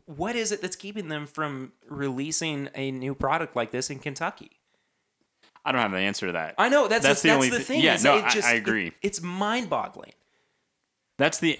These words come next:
Speaker 2: just one of the answers, one of the reasons that I,
Speaker 1: Yeah.
Speaker 2: I could, you know, speculate on maybe that's what happened.
Speaker 1: Yeah, and I, I,
Speaker 2: Um,
Speaker 1: again, I don't disagree
Speaker 2: which
Speaker 1: with
Speaker 2: it could.
Speaker 1: you.
Speaker 2: That could be a reason.
Speaker 1: Yeah.
Speaker 2: Uh,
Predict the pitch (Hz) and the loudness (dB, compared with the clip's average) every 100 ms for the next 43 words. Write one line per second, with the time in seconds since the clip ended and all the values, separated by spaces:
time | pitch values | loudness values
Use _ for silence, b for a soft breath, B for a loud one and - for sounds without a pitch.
0 | 135 131 131 110 104 123 120 120 117 117 | -4 -2 -2 -2 0 2 0 0 2 0
1 | 117 127 117 110 110 104 101 107 101 95 | 0 -2 -2 -2 -2 0 -2 -2 -4 -4
2 | 101 92 92 113 90 104 104 90 _ _ | -2 0 2 0 0 -2 -2 -8 _ _
3 | _ _ - 110 98 90 - _ _ - | _ _ -10 -6 -4 -6 -8 _ _ -10
4 | - 113 - 117 110 107 101 95 90 107 | -2 0 0 0 0 0 -2 -4 -8 -2
5 | 104 104 110 110 110 - 117 110 113 117 | -2 0 0 0 0 -2 -2 0 0 -2
6 | 117 - - - 220 233 - 196 90 330 | -6 -4 -2 -2 0 2 2 2 -2 -2
7 | 151 156 190 202 170 - - 156 175 - | -2 -2 -4 -4 -6 -6 -4 -2 0 2
8 | 190 113 101 - 120 131 - 156 135 113 | 2 0 -2 -10 -2 -2 0 -2 0 -2
9 | 95 92 95 101 - - 208 151 104 101 | -2 -4 -6 -8 -10 -10 -6 -4 -4 -2
10 | 101 98 | -2 -2